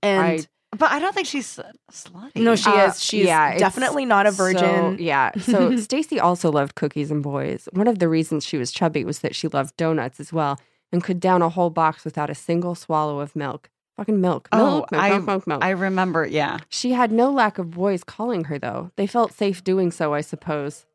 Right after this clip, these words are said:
Speaker 2: since she went out with anybody who asked. She was a giving soul and by no means a virgin. He loved
Speaker 3: Jeez.
Speaker 2: Exactly.
Speaker 1: Yeah. Yikes, yikes, yikes.
Speaker 2: Every, every, like,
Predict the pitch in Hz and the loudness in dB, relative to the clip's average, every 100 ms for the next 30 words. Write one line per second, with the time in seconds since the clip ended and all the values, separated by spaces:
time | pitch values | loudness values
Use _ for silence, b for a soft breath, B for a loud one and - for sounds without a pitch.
0 | _ - 180 - 170 175 180 165 160 165 | _ -4 -4 -2 -2 2 2 2 0 0
1 | 165 160 151 147 160 151 131 - - - | 0 0 -2 -2 -2 -2 -4 -8 -16 -10
2 | - 202 170 175 - 160 - 175 156 156 | -4 -2 -2 -4 -8 -4 -2 0 0 -2
3 | - 156 143 143 156 156 151 156 160 147 | -2 -2 -2 -2 -2 -2 -2 0 0 0
4 | 139 143 147 151 151 110 107 165 _ _ | -4 -4 -6 -4 -6 -6 -8 -10 _ _
5 | _ - 202 202 415 571 311 247 196 180 | _ -4 2 4 6 4 4 4 4 2
6 | - 208 208 180 175 175 147 165 196 170 | 0 0 4 4 4 0 0 0 -2 -4
7 | 196 185 - 170 - - 202 226 254 254 | -4 -4 -2 -4 -2 -2 -2 0 -2 -2
8 | 240 254 - 196 214 226 226 208 180 151 | -6 -8 -2 -2 0 -2 -2 0 0 0
9 | - - | -6 -20